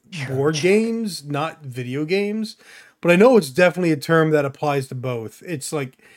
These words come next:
Speaker 2: it, it, it's like that, you know, your eyes are bigger than your stomach. Like, you're trying to make something way too ambitious than you have the capability of executing.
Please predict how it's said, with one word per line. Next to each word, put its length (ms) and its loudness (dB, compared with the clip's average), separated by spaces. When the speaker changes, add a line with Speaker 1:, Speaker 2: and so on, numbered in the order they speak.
Speaker 2:
it, 180 -4
it, 300 2
it's 180 0
like 200 2
that, 220 0
you 80 -2
know, 140 2
your 220 -2
eyes 320 2
are 40 0
bigger 300 -2
than 140 -2
your 100 -4
stomach. 540 -4
Like, 120 -8
you're 120 -6
trying 420 -4
to 60 -2
make 200 0
something 400 -6
way 220 0
too 260 -4
ambitious 420 -4
than 180 -8
you 80 -4
have 180 -6
the 140 -12
capability 720 -8
of 120 -10
executing. 800 -14